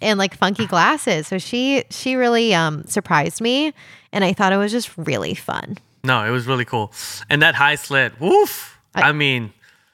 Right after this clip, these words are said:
Speaker 2: that was, like, in
Speaker 1: Legs for
Speaker 2: Canada.
Speaker 1: days.
Speaker 2: Yeah.
Speaker 1: Beautiful.
Speaker 2: Gorgeous.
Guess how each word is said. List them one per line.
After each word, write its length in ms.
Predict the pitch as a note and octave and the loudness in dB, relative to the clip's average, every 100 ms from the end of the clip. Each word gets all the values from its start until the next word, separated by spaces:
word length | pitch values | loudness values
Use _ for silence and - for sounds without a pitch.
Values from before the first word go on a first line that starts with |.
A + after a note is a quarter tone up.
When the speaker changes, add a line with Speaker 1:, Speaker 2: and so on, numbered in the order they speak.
| _ _ _ _ | _ _ _ _
Speaker 2:
that 160 | C#3+ F3 | 2 2
was, 120 | D#3 | 2
like, 240 | C#3 C3 | 2 0
in 120 | C3 A#2+ | -6 -2
Speaker 1:
Legs 300 | - D#3+ F3+ | 2 4 4
for 60 | B2+ | 2
Speaker 2:
Canada. 60 | |
Speaker 1:
days. 600 | A#2+ G#3 C#4+ D#3+ E3+ - B2 | 2 2 0 -2 -6 -8 -2
Speaker 2:
Yeah. 340 | C3 D3+ G#2 G2 _ _ _ _ _ | 0 0 -2 -10 _ _ _ _ _
Speaker 1:
Beautiful. 600 | G3+ G#3 B3 - - E3+ _ - | -2 0 0 -2 -4 -8 _ -16
Speaker 2:
Gorgeous. 580 | - B2 A2 G2 G2 - | -4 -4 -2 -10 -12 -20